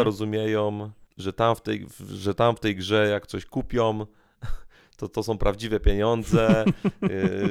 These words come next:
Speaker 2: y, wysyłają mi cały czas, y, prośby o to, żebym im coś tam dokupił.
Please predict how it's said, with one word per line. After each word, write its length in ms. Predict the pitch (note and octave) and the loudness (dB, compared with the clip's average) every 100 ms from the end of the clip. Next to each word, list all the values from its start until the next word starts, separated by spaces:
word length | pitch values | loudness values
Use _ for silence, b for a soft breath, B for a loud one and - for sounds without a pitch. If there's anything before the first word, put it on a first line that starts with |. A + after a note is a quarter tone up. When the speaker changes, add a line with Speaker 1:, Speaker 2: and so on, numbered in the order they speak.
| F#2+ | -4
Speaker 2:
y, 40 | F#2+ | -6
wysyłają 520 | G#2+ - A2 A2+ A2 | -4 -4 -2 -2 -2
mi 120 | A2 | -4
cały 280 | G2 G#2+ G#2 | -4 -2 -2
czas, 520 | - G#2+ - - - | -2 -4 -4 -16 -16
y, 300 | F#2 G2 G2 F#2+ | -14 -12 -12 -4
prośby 460 | - A2 G2+ G2 G#2 | 0 0 -2 -2 -2
o 60 | |
to, 160 | G2+ G#2+ | -2 -6
żebym 380 | G2+ G2 G2+ G2+ | -8 -10 -8 -8
im 140 | G2+ | -8
coś 200 | - G2+ | -6 -6
tam 200 | G#2 G#2+ | -4 -4
dokupił. 680 | G#2 - B2+ - A#2+ A2+ | -6 -6 -12 -8 -6 -4